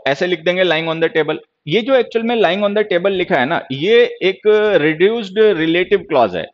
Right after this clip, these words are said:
ये एक reduced relative clause है। मैं जो कह रहा हूं उसको आप ऐसे समझ पाएंगे, which is lying on the table, ऐसे लिख सकते हैं,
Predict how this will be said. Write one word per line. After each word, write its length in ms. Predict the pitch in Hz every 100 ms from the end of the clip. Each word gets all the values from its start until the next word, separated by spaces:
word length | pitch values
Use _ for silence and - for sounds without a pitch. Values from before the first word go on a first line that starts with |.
| 104
ये 200 | 135 180
एक 260 | - 180 180
reduced 760 | 135 123 135 165 202 196 226 -
relative 500 | 117 131 160 175 208
clause 360 | - 135 98 95
है। 80 |
मैं 200 | 95 131
जो 100 | 160
कह 160 | 190 165
रहा 100 | 180
हूं 80 | 185
उसको 160 | -
आप 140 | 175 139
ऐसे 180 | 131 143
समझ 200 | 117 98
पाएंगे, 280 | 101 98 92 - _ _ _ _ _ _ _ _ _ _ _ _ _ _ _ _ _ _ _ _ 135
which 140 | 139 156
is 60 |
lying 200 | 135 120
on 100 | 107
the 100 | 101
table, 220 | - - - _ _ _ _ _ _ _ _ _ _ _ _ _ _ _ _ _ _ _ _ _ _ _ _ _ _ _ _ _ _ _ _ _ _ -
ऐसे 180 | 127 156
लिख 140 | 131 -
सकते 260 | -
हैं, 80 | -